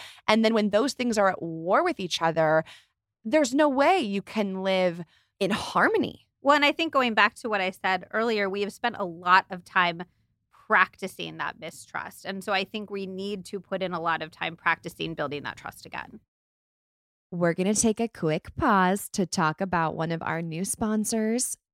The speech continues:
Speaker 1: that I am obsessed with because I am, as you know, obsessed with outfits, fashion, you know, pulling together my style. And that's why I'm so happy to tell you about Nuuly.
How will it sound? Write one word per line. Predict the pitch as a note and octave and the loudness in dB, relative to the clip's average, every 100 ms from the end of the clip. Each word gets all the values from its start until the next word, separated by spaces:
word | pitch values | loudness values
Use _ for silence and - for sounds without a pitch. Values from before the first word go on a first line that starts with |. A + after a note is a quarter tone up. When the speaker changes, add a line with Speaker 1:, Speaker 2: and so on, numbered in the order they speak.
| F3+ | -10
Speaker 1:
that | E3+ - | -8 -6
I | D#3 | -6
am | D#3+ A3+ | -4 -4
obsessed | D#4+ - A3 F3+ - | -6 -4 -4 -4 -4
with | E3+ A3+ - | -2 -4 -6
because | - F3 D#3+ D#3+ D#3 - | -10 -6 -4 -4 -6 -10
I | D#3 E3 G3+ A3 | -8 -4 -4 -4
am, | - E3+ E3 | -6 -8 -8
as | D#3 D#3 | -6 -4
you | F3+ | -2
know, | G3+ E3 | -2 -2
obsessed | E3+ - D#3+ D3 - | -4 -4 -4 -4 -6
with | - | -6
outfits, | E3 E3 - C4 C4+ - - | -4 -4 -4 -2 -2 -4 -8
fashion, | E3 D#3+ E3+ A3+ A3 B3 C#4+ - - - _ | -6 -4 -2 0 0 0 -2 -8 -20 -20 _
you | G3+ | 0
know, | |
pulling | G3 - F3 E3+ | 0 0 -2 -2
together | E3+ F3+ E3+ F3 | -4 -2 0 2
my | E3+ D#3+ D#3 | 2 0 -2
style. | - - E3+ D#3 D#3 E3+ F#3 A3+ C4+ - - | -4 -4 -4 -4 -4 -2 -2 -2 -4 -14 -10
And | - F3 | -6 -2
that's | E3+ F3+ - | 0 0 2
why | A#3 | 2
I'm | - F3+ | 2 -2
so | E3+ - F3 | -4 -2 -2
happy | G3+ B3 A#3 G3+ F#3 F3+ - _ _ _ | 0 -2 -2 -2 0 -2 -4 _ _ _
to | G3 | -2
tell | - E3+ D#3 | 2 2 2
you | E3 D#3+ | 0 0
about | F3+ E3 D3+ D#3 - - | -2 0 0 0 -4 -4
Nuuly. | E3+ D#3+ A#2+ D#2 | 0 2 0 -4